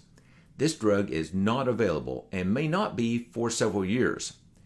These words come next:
I often recommend that my clients consume loose leaf, green tea, matcha, or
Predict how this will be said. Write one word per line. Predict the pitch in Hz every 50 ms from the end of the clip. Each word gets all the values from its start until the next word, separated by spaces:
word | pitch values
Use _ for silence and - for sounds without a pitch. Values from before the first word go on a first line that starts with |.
| - - - - - - - -
I | - 101 165
often | 226 233 220 - 127 120
recommend | 113 113 110 113 95 90 95 95 92 85
that | - -
my | 95 131 -
clients | - - 98 85 82 82 -
consume | - 107 92 85 - - 90 87 87 87 82 - - - -
loose | - 85 101 127 127 - -
leaf, | 101 90 85 85 87 - - -
green | - - 90 98 110 110
tea, | 110 - 95 82 80 82 80 78 - 76
matcha, | 80 78 76 85 87 92 101 - - 110 104 101 101 - - - - -
or | 143 156 127 113 110 113 113 -